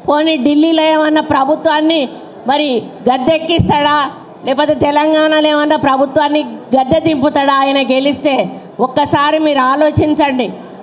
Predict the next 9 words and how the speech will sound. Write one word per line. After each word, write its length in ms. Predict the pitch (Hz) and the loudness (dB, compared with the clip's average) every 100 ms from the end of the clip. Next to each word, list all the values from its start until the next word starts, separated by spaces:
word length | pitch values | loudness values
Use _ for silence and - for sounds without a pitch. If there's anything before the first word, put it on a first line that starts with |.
| - | -4
ఆయన 300 | 254 302 320 | 0 2 2
ఒక 340 | 320 330 302 | 2 0 0
వ్యాపారవేత్త, 1040 | 262 262 294 302 311 302 302 294 330 269 208 - - - | 0 2 2 2 2 4 2 2 0 0 -2 -8 -14 -2
వ్యాపారవేత్త 1200 | 202 254 277 302 330 320 320 302 302 311 320 311 320 - | 0 2 2 2 2 4 4 2 0 0 2 0 -4 -4
ఎప్పుడూ 560 | 208 262 262 269 330 339 | 0 0 -2 0 2 2
కూడా 220 | 311 311 | 2 2
రాజకీయాల్లోకి 880 | 294 269 277 294 302 302 302 302 285 | 2 2 0 -2 0 0 2 0 -2
పనికిరాడు, 640 | - 277 302 302 277 254 190 - - - - | -2 0 0 0 2 2 -2 -6 -18 -12 -2
ఎప్పుడు 560 | 262 262 339 330 277 | 0 2 2 2 -2